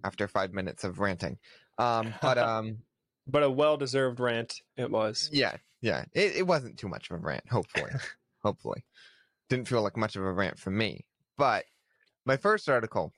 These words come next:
Speaker 1: the headline goes, "California mourns after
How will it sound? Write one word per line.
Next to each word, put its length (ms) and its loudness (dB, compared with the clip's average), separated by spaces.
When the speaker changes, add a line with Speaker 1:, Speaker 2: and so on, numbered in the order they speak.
Speaker 1:
the 60 -2
headline 420 0
goes, 480 2
"California 680 0
mourns 840 2
after 440 0